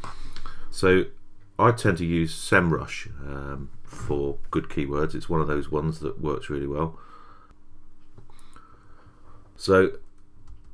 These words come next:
then we're gonna use an image, go through to an image library and get some good images that will work. We'll add them to the site,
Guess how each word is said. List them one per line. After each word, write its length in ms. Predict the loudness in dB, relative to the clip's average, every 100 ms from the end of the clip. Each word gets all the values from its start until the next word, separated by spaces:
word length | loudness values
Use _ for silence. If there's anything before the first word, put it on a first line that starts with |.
| -12 -4 4
then 140 | 8
we're 80 | 8
gonna 160 | 8
use 380 | 6 4 2 4
an 80 | 4
image, 260 | 4 4 -2 -6 -4
go 160 | 0 2
through 220 | 2 0
to 120 | 4
an 80 | 4
image 220 | 4 2
library 380 | 0 0 -2 -4
and 120 | -4
get 100 | -8
some 140 | -4 -2
good 120 | 0
images 300 | 0 -2 -4
that 120 | -6
will 180 | -2 2
work. 340 | 2 0 -10 -14 -16 -16 -6
We'll 200 | 2 4
add 80 | 4
them 120 | 2
to 100 | -4
the 80 | -10
site, 420 | -4 0 2 0